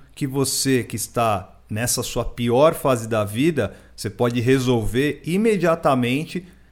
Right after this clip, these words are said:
para pavimentar nos próximos meses, nos próximos anos, uma melhor fase na tua vida.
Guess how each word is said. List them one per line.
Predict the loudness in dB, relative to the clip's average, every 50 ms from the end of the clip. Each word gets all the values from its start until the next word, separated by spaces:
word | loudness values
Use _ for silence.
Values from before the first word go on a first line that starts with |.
| -20 -2 2
para | 4 4 6 4 2 2 -2 -4
pavimentar | -8 -10 -2 2 4 4 4 2 0 -2 -2 -2 0 -2 -2 -2 0 2 2 4 4 2 2 -2 -4 -10 -18 -20 -20 -10
nos | -6 -4 -4 -4 -4
próximos | -4 -2 2 2 4 2 2 0 -4 -4 -4 -4 -2
meses, | 0 0 2 2 2 2 0 0 -2 -4 -6 -8 -8 -10 -14 -18 -20 -14 -10
nos | -10 -8 -8
próximos | -6 -2 0 0 0 0 0 -2 0 0 0 0 0
anos, | 0 2 2 0 0 -2 -4 -6 -10 -16 -20 -20 -20 _ -4
uma | -2 0 2 2 2 0 0 -4 -10 -10
melhor | -6 -2 0 2 2 2 2 2 4 4 6 4 4 2
fase | 2 2 4 4 4 4 2 0
na | -2 -2 -2
tua | -2 -2 0 0 0
vida. | 0 -2 -4 -6 -6 -8